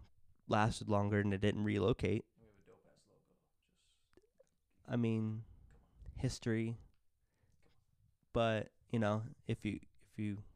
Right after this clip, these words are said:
Speaker 1: heard, if you didn't hear what he said, you know, 'cause this, this mic is very, uh, you gotta get it close to it, but that's also kinda the way I tuned it too. But, um,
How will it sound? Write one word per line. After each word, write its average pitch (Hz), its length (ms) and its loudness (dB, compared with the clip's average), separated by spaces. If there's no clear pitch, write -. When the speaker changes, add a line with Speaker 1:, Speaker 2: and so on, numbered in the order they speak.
Speaker 1:
heard, 113 300 0
if - 100 -20
you 107 80 -6
didn't 104 200 -2
hear 104 200 -2
what 101 80 -4
he 101 100 -4
said, 101 320 -8
you 104 80 -6
know, 101 160 -8
'cause 101 140 -2
this, 98 180 -4
this 104 300 -6
mic 101 260 -2
is 95 60 -8
very, 95 360 2
uh, 90 220 0
you 113 100 -4
gotta 101 200 0
get 95 180 -4
it - 80 -18
close 92 300 -2
to 85 140 -4
it, 82 180 -4
but 90 100 2
that's 92 220 -2
also 90 180 -4
kinda 95 200 -2
the 90 60 -2
way 87 160 -2
I 82 40 -6
tuned 90 320 -6
it - 120 -12
too. 85 380 -6
But, 82 200 -8
um, 87 440 -6